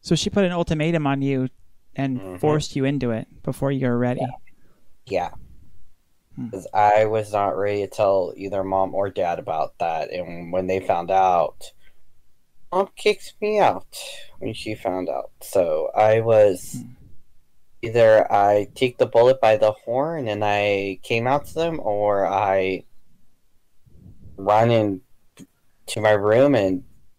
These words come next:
Speaker 2: you know, never come out. I
Speaker 1: Hmm.
Speaker 2: came out. So it's like, better come out than not, but
Speaker 1: Yeah.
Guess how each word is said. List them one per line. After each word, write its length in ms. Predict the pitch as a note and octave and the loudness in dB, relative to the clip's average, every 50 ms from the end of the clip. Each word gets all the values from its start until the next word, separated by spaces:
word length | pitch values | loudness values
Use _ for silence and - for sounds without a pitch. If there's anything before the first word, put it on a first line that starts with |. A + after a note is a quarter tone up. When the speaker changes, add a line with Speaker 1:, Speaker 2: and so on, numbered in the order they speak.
| - - - | -20 -12 -6
Speaker 2:
you 60 | G2+ | -2
know, 140 | G#2 G#2 G2+ | -2 0 0
never 280 | G2+ G#2 G2+ G2 A2+ A2+ | 0 0 0 0 0 -2
come 220 | - - C3 C3 | -4 -4 -2 0
out. 340 | C#3+ D3 D#3 D#3 D#3 D3 - - - | 2 4 4 2 2 0 -4 -12 -4
I 160 | - - - - | 0 0 0 0
Speaker 1:
Hmm. 100 | - - | -2 -8
Speaker 2:
came 220 | - - B2+ C#3 | -6 -4 -2 0
out. 320 | D#3 D3+ A#2+ G2+ - - - | 2 2 2 0 -2 -4 0
So 280 | - G#2+ G#2 G2+ G2 | 2 2 4 4 4
it's 220 | G2 G2 - - - | 2 2 -2 0 2
like, 240 | - G2 G2 - - - - - - - - _ - - - _ - - - - - - - | 4 4 4 2 -2 -12 -20 -20 -20 -20 -20 _ -20 -20 -20 _ -20 -20 -18 -18 -14 -2 2
better 200 | A#2 A#2+ A#2+ - | 4 4 4 4
come 180 | - A#2+ A#2+ | 2 2 2
out 300 | C3+ D3+ D#3 D3 - - | 4 4 4 2 2 2
than 160 | - C3 A2 | 2 2 4
not, 480 | A#2+ C#3 D#3 D#3 C3+ B2 B2 B2 - _ - | 4 4 6 6 6 6 4 4 2 _ 2
but 200 | G2 F#2 F#2+ - | 4 6 6 6
Speaker 1:
Yeah. 180 | D#3 C#3 A#2 | 4 0 -4